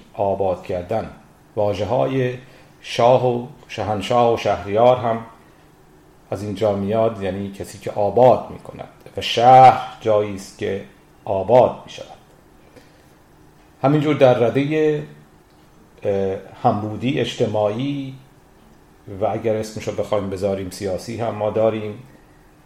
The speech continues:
وهو خشتر و ایریا. وهو که یعنی نیک و خوب، خشترا که گفتیم، و ایریا یعنی برگزیدنی یا انتخابی.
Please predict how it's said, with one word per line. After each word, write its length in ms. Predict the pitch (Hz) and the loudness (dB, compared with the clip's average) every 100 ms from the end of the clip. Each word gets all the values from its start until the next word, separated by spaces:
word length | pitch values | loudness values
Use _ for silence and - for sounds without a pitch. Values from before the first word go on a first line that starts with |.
| _ - - 101 95 | _ -20 -14 -14 -4
وهو 520 | 104 104 123 120 120 123 | -4 0 0 0 -2 -8
خشتر 720 | - - 123 117 - 107 101 98 - - | -14 -2 -2 -2 -2 -2 0 -4 -14 -16
و 140 | 104 | -6
ایریا. 600 | 98 131 131 104 - - - - - _ _ _ _ _ _ _ _ _ | -6 -2 0 0 -4 -12 -16 -20 -20 _ _ _ _ _ _ _ _ _
وهو 640 | 110 98 135 131 139 135 143 143 - _ - - | -10 2 2 4 2 0 -6 -12 -20 _ -20 -10
که 360 | 101 104 107 - | -6 -4 -6 -6
یعنی 240 | 92 92 | -6 -4
نیک 300 | 98 107 120 | -6 -6 0
و 60 | 110 | 0
خوب، 340 | - 135 151 - - - | 2 0 0 -8 -20 -20
خشترا 500 | - 101 90 - 95 | -8 -6 -6 -6 -6
که 140 | 87 - | -6 -4
گفتیم، 640 | 101 143 151 147 151 - - - _ _ _ - | -4 -4 -4 -6 -6 -10 -16 -20 _ _ _ -8
و 80 | 95 | -6
ایریا 720 | 104 147 160 156 151 143 76 - | -2 2 2 2 0 -2 -4 -8
یعنی 540 | - 98 95 107 117 - - _ 107 | -4 -4 -4 -8 -10 -16 -20 _ -6
برگزیدنی 880 | 107 98 95 - 101 95 95 92 92 | -2 -2 -4 -8 -8 -8 -8 -8 -8
یا 180 | 98 90 | -8 -8
انتخابی. 600 | 90 - - - 76 | -8 -12 -12 -12 -12